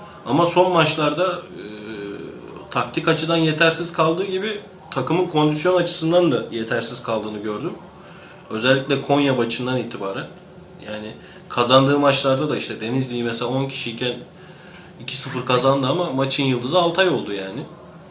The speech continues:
Ee, o açıdan Erol Bulut'un biraz koltuğu sallanıyor yani. Hatta bayağı bir sallanıyor. Taraftarlar da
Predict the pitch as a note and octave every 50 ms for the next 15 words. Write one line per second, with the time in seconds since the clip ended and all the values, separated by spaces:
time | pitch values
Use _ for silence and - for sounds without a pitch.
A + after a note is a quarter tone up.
0 | - - - - - G2+ G2 G2 G2+ - - - - - - - - - C3+ D3+
1 | D#3+ D#3 D#3 - D#3 E3 E3+ E3+ E3 - B2 B2 C3+ C#3 C#3 C#3+ D3 C#3 C#3 -
2 | D#3+ D#3+ D#3 - - - - - - - - - - - - - - - - -
3 | - - - C3+ C3 C3 - - - C3+ C3 C3 - D3+ D3+ - C#3 C3+ C3 C3
4 | C3 C3 B2 A2 G#2 G#2 G2+ G2 F#2+ F#2+ - - - A2 G#2 A2+ B2+ A#2 A2+ B2
5 | B2 A#2+ A2 G#2 G2 - - G2 F#2+ G2 G2 G2 A2 C#3+ D#3+ D#3 - - - -
6 | - - - - - - - - - - - G#2+ G#2+ G#2+ - - A#2 A2+ A#2+ B2+
7 | C3 B2+ A#2 A2 G2+